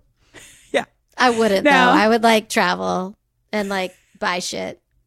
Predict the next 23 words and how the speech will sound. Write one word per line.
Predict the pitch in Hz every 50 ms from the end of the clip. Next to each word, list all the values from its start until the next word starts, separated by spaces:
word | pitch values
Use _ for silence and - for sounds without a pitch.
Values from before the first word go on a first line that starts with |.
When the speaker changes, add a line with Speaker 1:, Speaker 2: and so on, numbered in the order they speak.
| _ _ -
Speaker 2:
Okay, | 226 214 214 208 - 208 - -
Speaker 1:
You | 240 311 269
know, | 220
Speaker 2:
go | 226 214 196
on. | 185 196 - _
Speaker 1:
you | - 254 226 185
know, | - 170 165
Hedda | - - 170 165 170 160
was | 160 165 -
spending | - 156 156 156 151
all | 165 170 170 170 170 165 165
that | 165 -
money. | - - - - - -
'Cause | - - 277 330
again, | 370 403 440
she's | 392 - 359 320 285
Speaker 2:
Mm. |
Speaker 1:
married, | 339 359 330 240 180 - - -
so | 214 208
her | 214
husband's | 240 233 226 - 302 285
Speaker 2:
Well, | 180
Speaker 1:
making | 180 170